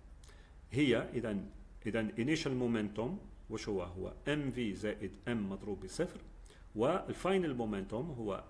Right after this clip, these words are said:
M زائد M الكتلة الإجمالية مضروبة بسرعة في إف. إذن لدي ام في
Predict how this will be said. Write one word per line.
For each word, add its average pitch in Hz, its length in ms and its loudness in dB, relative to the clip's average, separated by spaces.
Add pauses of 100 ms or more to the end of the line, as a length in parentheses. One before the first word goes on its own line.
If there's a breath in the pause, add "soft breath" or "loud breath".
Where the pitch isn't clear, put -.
M 151 240 0
زائد 110 320 0
M 139 400 -4
الكتلة - 280 -2
الإجمالية 104 540 -2
مضروبة 143 420 -2
بسرعة 143 640 -2
في 117 120 0
إف. - 360 -12 (1000 loud breath)
إذن 139 220 6
لدي 131 340 6
ام 131 440 4
في 113 260 2